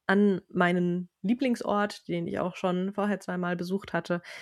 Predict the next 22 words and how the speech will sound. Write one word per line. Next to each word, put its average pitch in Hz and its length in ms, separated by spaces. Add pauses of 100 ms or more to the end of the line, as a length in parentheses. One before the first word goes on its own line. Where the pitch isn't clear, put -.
(200)
Bei 175 300
Signal 180 440
Rock 180 300
gibt - 340
es, - 480
äh, - 160
erstmal 170 280
so - 20
einen 160 80
kleinen 160 320
Parkplatz 190 540
und - 360
dann 170 360 (200)
kommt 170 240
man 170 140
direkt 170 480
an 170 240
den, 160 500
an 180 140
den 180 180
Fluss - 500
Coe 226 340